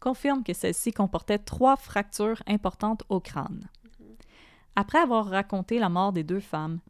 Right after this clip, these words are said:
Speaker 1: Bernier parle de son historique médical. Selon lui, il avait souffert de tension en mille neuf cent soixante et un et il
Speaker 2: Hein ?
Speaker 1: aurait été suivi par un psychiatre qui lui prescrivait des médicaments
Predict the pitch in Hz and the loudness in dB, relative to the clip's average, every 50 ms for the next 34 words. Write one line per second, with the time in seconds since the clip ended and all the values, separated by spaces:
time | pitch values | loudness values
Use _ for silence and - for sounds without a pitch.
0 | - 196 190 190 196 214 247 302 - _ - 240 247 240 220 180 - - 170 175 | -4 0 2 4 6 6 4 4 2 _ 2 4 4 4 2 2 0 0 0 2
1 | 185 208 202 - 202 185 196 220 - - 185 180 185 180 - - - - - - | 2 2 2 2 2 4 2 2 0 0 0 2 2 0 -2 -6 -8 -8 -8 -8
2 | _ _ _ _ _ _ _ _ _ - - - 233 220 208 175 165 170 170 190 | _ _ _ _ _ _ _ _ _ -6 0 2 4 4 4 4 2 2 0 0
3 | 247 - _ _ - 190 196 180 202 226 - - - 277 277 285 262 202 180 180 | -2 -2 _ _ 0 2 2 2 2 0 0 0 2 2 2 2 2 2 2 0
4 | 170 - - _ _ _ _ _ - - 220 254 262 - - 196 180 170 202 - | 0 -2 -6 _ _ _ _ _ 4 4 4 4 4 0 -2 -2 -2 -2 -4 -8
5 | - _ _ - - - 190 190 190 190 185 170 - - 247 - - - 196 - | -14 _ _ -8 -4 -2 0 2 2 2 0 -2 -2 -4 -4 -2 -2 -2 -4 -2
6 | - 180 180 170 160 156 151 160 - - - - - - - - - - - - | -2 -4 -2 -2 -2 -2 -4 -6 -8 -12 -16 -20 -20 -20 -20 -20 -20 -8 -2 2
7 | 196 190 170 170 185 180 180 - 226 220 - - 269 285 254 277 294 - 220 180 | 2 4 4 4 2 0 0 0 -2 -2 0 2 2 4 4 4 2 2 2 2
8 | 175 175 180 - - - - 277 269 - - 175 175 190 - - - - - 185 | 2 0 -2 -2 -4 -4 -2 -2 -2 -2 0 0 0 -2 -4 -8 -16 -12 -6 -4
9 | 190 190 190 - - 226 226 226 - - 196 190 196 214 226 208 165 165 175 180 | -4 -4 -4 -2 0 0 0 -2 -2 -4 -2 0 0 2 2 0 0 -2 -2 -4
10 | - - 175 165 170 180 202 214 | -2 0 0 2 2 0 0 -2